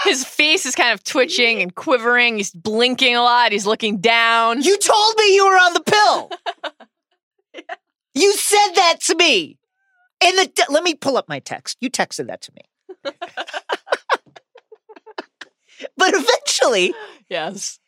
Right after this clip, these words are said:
Speaker 2: his delight wins out.
Speaker 1: It does. It does win out.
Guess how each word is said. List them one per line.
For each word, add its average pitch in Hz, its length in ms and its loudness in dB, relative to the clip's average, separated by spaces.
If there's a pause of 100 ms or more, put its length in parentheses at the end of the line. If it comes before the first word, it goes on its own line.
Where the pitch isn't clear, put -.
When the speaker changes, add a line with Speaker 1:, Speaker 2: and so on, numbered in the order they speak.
Speaker 2:
his 381 280 0
delight 311 680 0
wins 415 420 0
out. 226 240 4
Speaker 1:
It - 140 -2
does. 214 360 2
It 349 200 2
does 339 260 2
win 330 220 4
out. 147 220 0